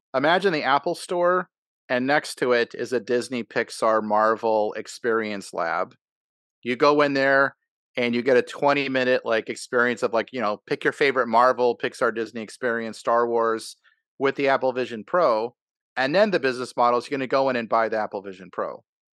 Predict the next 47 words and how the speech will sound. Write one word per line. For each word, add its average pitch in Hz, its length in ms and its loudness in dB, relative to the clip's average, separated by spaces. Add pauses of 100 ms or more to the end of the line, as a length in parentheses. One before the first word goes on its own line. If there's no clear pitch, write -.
(520)
Like, 135 260 -2
that 165 320 0
would 165 140 0
work, 101 300 -8 (200)
right? 127 200 -2
'Cause - 100 -6
I 160 120 2
think 190 260 -2 (340)
these 185 340 -2
things 180 360 0
as 135 320 -2
tasters 147 580 -2
for 135 160 -4
why 123 160 4
you'd 135 160 -2
wanna 123 240 2
buy 117 260 0
the 104 100 -6
product, 170 520 2
I 123 120 -2
think 131 260 -12
you, 127 100 -12
and 131 100 -10
first 208 120 0
of - 60 -2
all, 151 80 4
you'd 135 200 -4
mob 131 300 4
those 120 180 0
Apple 110 280 -2
stores 98 560 -6 (420)
and 131 160 -2
you'd 143 100 0
have, 143 180 2
like, 135 160 -2
world-class 123 520 0
content. 110 500 -6
I 131 80 0
think 135 180 -6
the 151 100 0
issue 160 300 0
is 127 280 -2 (100)
that's 143 220 0
what 156 140 0
people 120 260 -10
really 107 200 -4
want. 95 300 -8